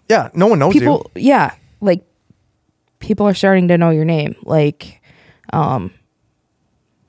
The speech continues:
Speaker 2: LinkedIn Reels, the Instagram, TikTok type thing. People are seeing you,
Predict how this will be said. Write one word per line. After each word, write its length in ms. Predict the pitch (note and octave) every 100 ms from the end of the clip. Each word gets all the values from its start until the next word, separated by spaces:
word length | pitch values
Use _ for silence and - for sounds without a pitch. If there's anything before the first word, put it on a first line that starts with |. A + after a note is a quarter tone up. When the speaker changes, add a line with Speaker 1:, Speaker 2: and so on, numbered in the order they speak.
| A#3+
Speaker 2:
LinkedIn 580 | F3+ F3 F3 F3 D#3+ D#3+
Reels, 760 | D#3+ D#3+ D#3 D3 D3 - - _ _ _ _ _ _ _ _ _ _ -
the 80 | -
Instagram, 580 | D3 D3 D#3+ D#3 D#3
TikTok 480 | - D#3+ - D#3 D#3
type 240 | - D#3 -
thing. 260 | D#3+ D3+
People 240 | - G#3 A3+
are 100 | F#3+
seeing 560 | - - F3 F#3 F3
you, 300 | D3+ D3 D3